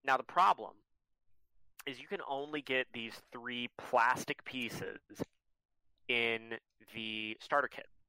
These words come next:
So if you have no interest in those teams, or you think that, like, you've learned enough from playing the video game where you don't wanna have this sort of introductory product and you wanna just dive into the deep end and buy your own team and your own dice, you know, you don't have these,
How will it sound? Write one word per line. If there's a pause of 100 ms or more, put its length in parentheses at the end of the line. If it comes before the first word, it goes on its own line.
(160)
So
if
you
have
no
interest
in
those
teams, (140)
or
you
think
that,
like, (460)
you've
learned
enough
from
playing
the
video
game
where
you
don't
wanna
have
this
sort
of
introductory
product
and
you
wanna
just (440)
dive
into
the
deep
end
and
buy
your
own
team
and
your
own
dice, (960)
you
know,
you
don't
have
these,